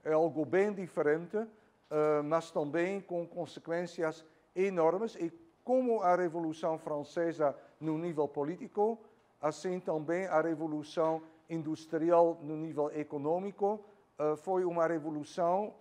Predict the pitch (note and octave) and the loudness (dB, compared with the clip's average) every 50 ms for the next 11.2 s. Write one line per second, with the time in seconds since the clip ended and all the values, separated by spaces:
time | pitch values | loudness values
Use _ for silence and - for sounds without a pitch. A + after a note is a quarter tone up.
0 | _ _ _ - - A3 A3+ A3 G#3 E3 F3+ E3+ D#3 - - - F3+ D#3+ F3 G3+ | _ _ _ -10 -6 -4 -4 -2 -2 0 0 0 0 0 -2 0 2 2 4 2
1 | G#3 G3+ G#3 F#3 F3 D3+ D#3 D#3 - E3 E3+ F3+ F3 - D3+ D#3 D#3 E3 E3+ D#3+ | 2 0 -2 -6 -4 -4 -4 -4 0 0 0 0 0 0 2 4 4 4 4 0
2 | E3 - E3 D#3+ D#3+ D#3+ - - - _ - D#3 D#3 D3+ D#3 - - D3 C#3+ C#3+ | -4 -2 -2 -2 -2 -2 -6 -20 -20 _ 2 2 2 2 2 0 0 2 2 2
3 | C3+ D3+ D#3 D#3+ D#3 D#3+ D#3+ - - _ - D3+ D3 D3 D3+ D3 D3 D3 D3 - | 2 4 6 6 4 4 -2 -16 -20 _ -2 0 0 2 4 4 4 4 2 -2
4 | - - - C#3 C#3+ C#3+ C#3+ C#3+ - - F3 F3 F3+ F3 F3 D#3+ D3+ D#3 D3 - | -10 -8 0 2 2 2 2 0 0 2 4 4 4 4 2 2 2 2 0 -2
5 | - - - - - E3 D3+ - - - D#3 C#3+ C#3 C3 A#2 G#2+ F#2 F#2+ G2 F#2 | -10 -18 -14 -4 0 0 0 0 0 -4 0 2 4 4 4 2 -2 -6 -12 -14
6 | - - - - _ _ _ _ _ _ _ - - D#3 E3+ F3 E3+ E3 C#3+ - | -16 -20 -20 -20 _ _ _ _ _ _ _ -6 -2 0 2 2 0 -2 -6 -4
7 | - D#3 C#3 - - D3 C3 C#3 C#3 C3+ C3+ C3 B2+ A2+ - C#3 C3 B2+ B2+ B2+ | -2 -4 -4 -2 -2 2 4 4 4 4 4 0 -2 -6 -2 0 0 0 0 0
8 | - F3 F#3 G3 G#3 G#3 G#3+ G#3 - D3 C3+ B2 C#3 C#3 - D#3 D#3+ E3 E3 - | 0 2 4 4 4 2 0 -4 -8 -10 -6 -6 -6 -2 0 2 2 2 0 -4
9 | - - - _ _ _ _ - - - E3+ D3+ - - D#3+ C3+ D3 C#3+ D3 D3+ | -14 -20 -20 _ _ _ _ -14 -4 0 0 0 0 -2 0 2 4 6 4 4
10 | C#3+ B2+ D3 C#3 C#3+ - D3+ D#3 D3+ E3+ D3 C#3+ C3 - - D3 C#3+ C#3+ - - | 2 -2 -6 -4 0 2 2 2 2 2 0 0 0 -2 0 0 0 0 0 -6
11 | C3+ A#2 - - | -10 -10 -12 -18